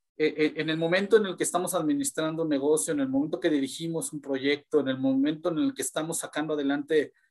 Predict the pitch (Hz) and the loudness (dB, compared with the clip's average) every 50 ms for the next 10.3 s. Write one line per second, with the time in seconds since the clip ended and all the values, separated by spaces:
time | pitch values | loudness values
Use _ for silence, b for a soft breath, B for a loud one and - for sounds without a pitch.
0 | _ _ - 139 147 147 156 - - 151 139 - - 170 170 170 170 165 160 160 | _ _ -4 0 0 2 2 2 2 2 0 0 0 0 4 6 6 6 4 2
1 | - - - _ _ _ _ _ - 139 131 - 151 139 131 139 139 147 156 156 | -2 -6 -10 _ _ _ _ _ -4 -4 0 2 2 2 4 4 4 4 4 2
2 | 156 147 151 156 151 156 165 160 147 - 139 139 131 123 123 - - 135 131 135 | 0 0 0 -2 0 2 4 4 4 2 2 -2 -2 -2 -4 -4 0 2 2 4
3 | 135 135 139 156 175 185 - - - _ _ _ _ _ - 151 147 - 180 180 | 4 2 2 -2 -2 -6 -8 -12 -18 _ _ _ _ _ -2 -2 2 2 2 2
4 | 202 240 262 233 165 147 147 139 131 127 - - 151 160 175 214 240 233 190 165 | 4 4 4 4 4 4 2 0 0 0 0 2 4 4 4 4 4 0 -2 -2
5 | - - 185 185 - 190 - 165 165 160 - 214 190 175 165 156 143 135 131 - | 0 0 2 2 0 0 0 0 2 2 0 0 0 0 0 2 2 2 2 0
6 | 147 - - - 135 139 156 170 180 180 180 151 - - 135 143 180 - 170 - | 0 -2 -4 -4 0 2 2 2 2 0 -4 -8 -4 -2 -2 0 0 0 0 0
7 | - - 190 185 - 139 - - - 220 294 - - - 415 - - - _ _ | 0 0 -2 -2 -4 -6 -8 -6 -4 -4 -4 -4 -6 -10 -12 -14 -16 -20 _ _
8 | _ _ _ _ - 170 214 233 247 247 247 208 175 180 180 185 190 196 202 185 | _ _ _ _ 6 6 6 6 4 4 4 2 2 2 0 -2 -2 -4 -4 -4
9 | - - - - _ - 139 135 135 - _ - 175 185 190 196 185 190 - 190 | -4 -6 -8 -12 _ -8 -8 -8 -8 -12 _ 0 2 2 4 2 0 2 4 4
10 | 190 185 190 190 - | 4 4 2 -2 -8